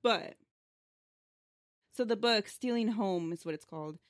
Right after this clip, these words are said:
It mentions that neighbors on that morning called each other and asked, um, 'cause the families knew that they, the police was going to arrive. And so they called each other, like, "What are you gonna do when the sheriffs arrive?" And they were like, "Lock the doors."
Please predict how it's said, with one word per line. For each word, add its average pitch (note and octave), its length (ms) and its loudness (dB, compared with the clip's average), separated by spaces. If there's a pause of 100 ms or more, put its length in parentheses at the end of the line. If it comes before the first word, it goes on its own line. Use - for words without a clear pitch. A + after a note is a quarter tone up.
(180)
It A3 140 0
mentions A3+ 460 0
that F#3 260 -2
neighbors F3 580 0
on F3 160 -4
that E3 140 0
morning F3 500 -2
called F3+ 260 -2
each G3 200 -4
other D#3 360 -2
and E3 160 -6
asked, E3 360 -4 (280)
um, F3 680 -6
'cause C4 140 -4
the A#3+ 80 0
families C4 420 -2
knew F#3 160 -4
that E3+ 220 -6
they, E3 500 -6
the F3+ 100 -6
police F3 360 -8
was E3+ 100 -12
going D#3 260 -4
to D#3+ 120 -10
arrive. C#3+ 500 -12 (540)
And E3+ 420 -4
so F3+ 320 0
they F3+ 120 -14
called G#3 260 -4
each A#3+ 160 -6
other, F3 180 -2
like, E3+ 160 -8
"What F#3+ 100 -6
are G3 40 -4
you F#3+ 60 -6
gonna G3 160 -4
do F3+ 120 -4
when F3+ 200 -4
the E3+ 60 -6
sheriffs C4 480 -2
arrive?" A3 400 -4
And G3+ 140 -8
they F#3+ 80 -6
were F#3 120 -8
like, E3+ 200 -10
"Lock F#3+ 280 -4
the F3+ 100 -8
doors." F3+ 580 -6